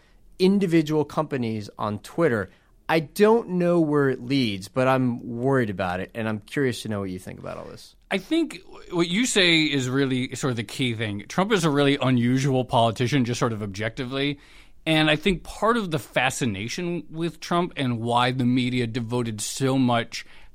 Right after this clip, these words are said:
Speaker 2: time and gave him so much airtime and basically made the entire last two years or last year and a half the Trump show on T V was because there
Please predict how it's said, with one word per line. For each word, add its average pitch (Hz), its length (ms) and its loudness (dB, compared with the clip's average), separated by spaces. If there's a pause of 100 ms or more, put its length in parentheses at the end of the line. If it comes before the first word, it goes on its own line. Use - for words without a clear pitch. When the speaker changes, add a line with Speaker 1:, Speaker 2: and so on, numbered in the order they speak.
Speaker 2:
time 120 580 2
and 110 100 -2
gave 107 160 -2
him 107 120 -2
so 139 120 -2
much 120 200 -2
airtime 139 500 2
and 107 100 -2
basically 120 460 -2
made 117 260 0
the 120 120 -2
entire 120 680 -2 (260)
last 117 280 0
two 123 160 0
years 117 440 0
or 107 160 -4
last 113 280 -2
year 120 80 -2
and 113 100 -2
a 104 40 -2
half 117 200 -4
the 101 80 -8
Trump 127 300 -2
show 107 420 -4
on 117 220 -2
T - 180 -10
V 120 400 2 (480)
was 151 140 0
because 202 360 2 (180)
there 160 200 0